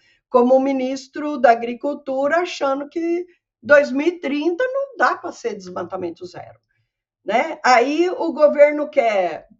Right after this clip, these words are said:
taxar a exportação, não, se taxar eu saio, né? Então, assim, ele sai, tomou licença pra ir lá no Congresso votar pelo marco temporal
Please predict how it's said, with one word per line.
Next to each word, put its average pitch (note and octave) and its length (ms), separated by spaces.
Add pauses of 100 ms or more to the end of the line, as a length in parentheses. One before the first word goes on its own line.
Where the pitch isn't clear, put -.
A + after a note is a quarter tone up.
(180)
taxar A#3+ 500
a A3+ 60
exportação, G#3+ 1160 (160)
não, C#4 260
se - 200
taxar A3 440
eu D4+ 140
saio, A#3 640 (300)
né? C4+ 360
Então, C4+ 320
assim, B3 480 (440)
ele E4+ 340
sai, A#3 500 (380)
tomou A#3+ 340
licença C#4+ 840
pra A3 340
ir B3 160
lá C4+ 140
no A#3 180
Congresso G3+ 800
votar A3+ 600
pelo C#4 260
marco C4 440
temporal C#4+ 880